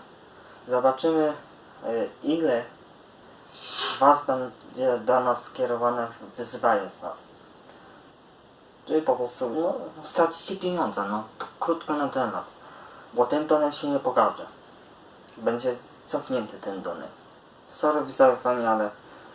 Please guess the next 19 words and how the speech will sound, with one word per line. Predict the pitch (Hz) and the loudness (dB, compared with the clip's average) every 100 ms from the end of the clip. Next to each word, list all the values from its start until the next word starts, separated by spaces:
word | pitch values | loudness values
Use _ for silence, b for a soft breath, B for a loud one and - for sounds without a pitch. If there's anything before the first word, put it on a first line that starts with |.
| B B - - | B B -10 -2
takie | - 127 123 110 | 0 4 2 2
obraźliwe | 120 - 120 117 123 135 127 113 - - - - | 0 2 2 0 -4 -4 2 0 0 -10 -20 -6
w | |
kierunku | 262 - 240 | -2 0 0
do | 110 | 2
nas | 233 226 - - 117 113 | 2 0 -4 -18 -18 -2
nie | 127 143 | 6 6
będzie | 254 98 92 - - - | 6 2 -4 -14 -16 -18
już. | - - - - - - - - - - - - - | -18 -20 -20 -20 -20 -20 -20 -20 -20 -20 -20 -20 -10
Po | - | -6
prostu | 277 127 - | -2 -2 -4
trzeba | - 107 110 - - - - - - - - - - - | -6 -4 -2 -4 -6 -20 -20 -20 -20 -20 -20 -20 -20 -12
zrobić | 107 107 104 | -8 -6 -6
porządek, | - 156 131 104 - | 2 4 4 0 -6
raz | - - - | -4 -4 -4
za | |
porządek, | 104 101 95 90 87 | -8 -8 -8 -10 -12
widzowie, | - 101 92 | -8 -6 -6
fani. | - - | -8 -14